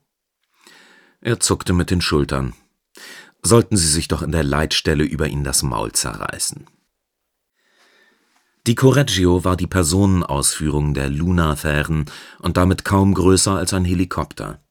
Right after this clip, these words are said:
Im Einsatz als Probensammler genügte das, selbst wenn sie dann und wann Lasten für die Geologen,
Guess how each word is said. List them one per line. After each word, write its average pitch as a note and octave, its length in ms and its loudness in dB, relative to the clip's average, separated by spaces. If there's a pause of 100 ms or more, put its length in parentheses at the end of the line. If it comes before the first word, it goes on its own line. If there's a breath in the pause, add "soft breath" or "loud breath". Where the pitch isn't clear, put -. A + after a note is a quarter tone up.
(840 soft breath)
Im G#2 160 2
Einsatz A#2 440 2
als G2+ 180 -2
Probensammler E2+ 720 2
genügte F2 460 0
das, C#2+ 340 0 (400 loud breath)
selbst - 400 2
wenn A2 140 2
sie F2 180 -2
dann F2+ 260 2
und D#2 200 -4
wann D#2+ 240 0
Lasten D#2 500 -2
für D2 160 -6
die C2 140 -8
Geologen, D2+ 680 2